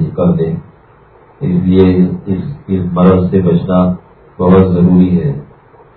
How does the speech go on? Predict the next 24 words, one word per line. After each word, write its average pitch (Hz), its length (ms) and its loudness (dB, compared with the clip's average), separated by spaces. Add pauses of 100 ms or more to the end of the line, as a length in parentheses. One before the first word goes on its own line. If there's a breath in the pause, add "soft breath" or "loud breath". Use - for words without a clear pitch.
بدگمانی 92 760 2
یہی 101 220 2
ہے 98 120 4
کہ 98 120 0
کسی 95 320 -4
بھائی - 320 0
کے 180 100 0
بارے 87 320 4
میں 85 200 2 (460)
یہ 92 100 -2
گمان 90 480 0
کر 90 100 -2
لے 90 280 4
کہ - 60 -2
اس - 200 -2
نے - 80 -6
ہمارا 85 420 0
برا 85 300 0
چاہا - 240 -6
ہوگا۔ 80 340 -8 (480)
کوئی 80 180 0
بات 92 440 0
کہہ 92 160 0
دی 95 260 0